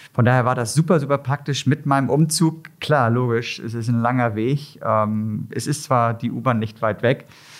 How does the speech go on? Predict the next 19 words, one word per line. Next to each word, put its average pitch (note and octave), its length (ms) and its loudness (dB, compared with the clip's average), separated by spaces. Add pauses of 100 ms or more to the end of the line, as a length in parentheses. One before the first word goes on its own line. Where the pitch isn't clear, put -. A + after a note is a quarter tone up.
(220)
aber A2 160 2
da A2+ 100 2
man, A2+ 180 0
dadurch, A2+ 220 0
dass A#2 100 -10
man B2 160 2
so G#2 280 0
lange A2+ 260 2
unterwegs G2+ 520 -6
ist, - 440 -8 (140)
ist A#2 180 -4
es A#2+ 100 0
das - 200 -2
Auto, D3 440 0
aber A#2 300 -2
es A2+ 120 -10
ist - 140 -14
ein A#2 60 -2
E-Auto. B2 640 -2